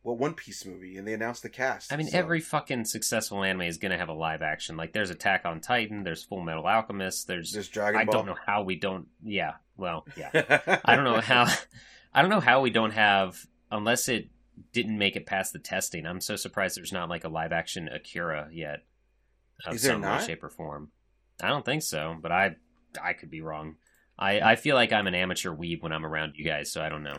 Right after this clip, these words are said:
Speaker 1: Oh, dude, I'm, no, you, you know a lot more of the, uh, anime than I am. I'm what, a fweeb, uh, fake,
Speaker 2: Okay.
Speaker 1: yeah, fake weeb, because I have Dragon Ball, Sailor Moon, Gundam Wing is, like, usually what I talk about, and if it's not that, I'm talking about hentai, and it's just like, okay,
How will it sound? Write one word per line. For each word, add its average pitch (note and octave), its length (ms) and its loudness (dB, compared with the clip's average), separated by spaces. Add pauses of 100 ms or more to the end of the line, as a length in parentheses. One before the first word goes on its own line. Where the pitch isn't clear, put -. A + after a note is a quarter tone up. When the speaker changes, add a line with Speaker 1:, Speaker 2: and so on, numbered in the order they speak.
Speaker 1:
Oh, C3+ 200 12
dude, C3 220 8
I'm, B2 540 8
no, G#2+ 260 4
you, C3 380 0
you B2+ 360 -2
know D3+ 240 0
a - 20 0
lot B2+ 240 0
more A#2+ 280 0
of G#2 80 -8
the, G#2+ 240 -4
uh, - 20 -2
anime G2 800 0
than F#2+ 120 -2
I G2 200 -2
am. F#2 160 -8
I'm B2 260 0
what, A2+ 240 2
a G#2 80 -6
fweeb, D3+ 420 -2 (640)
uh, F#2+ 540 -2
fake, C3+ 300 6
Speaker 2:
Okay. F#2 360 2
Speaker 1:
yeah, G2+ 200 2
fake C3+ 340 4
weeb, A2+ 240 -2
because G2+ 280 -2
I B2 140 6
have C3 300 4 (440)
Dragon D#3 380 8
Ball, D#3 180 6
Sailor D3 320 6
Moon, C#3 280 2
Gundam C3 340 4
Wing B2 160 2
is, G#2+ 140 0
like, G2+ 160 0
usually A#2 320 -2
what G#2+ 100 2
I G2+ 60 2
talk G2 300 -2
about, F#2+ 280 -4
and G#2 80 0
if A2+ 80 4
it's A2+ 160 0
not C3+ 240 6
that, B2+ 160 4
I'm G#2+ 80 -2
talking A2 280 -2
about G2+ 200 0
hentai, G2 400 -6
and F#2+ 80 -10
it's F#2 140 -10
just - 120 -12
like, G2 140 -2
okay, A2 320 2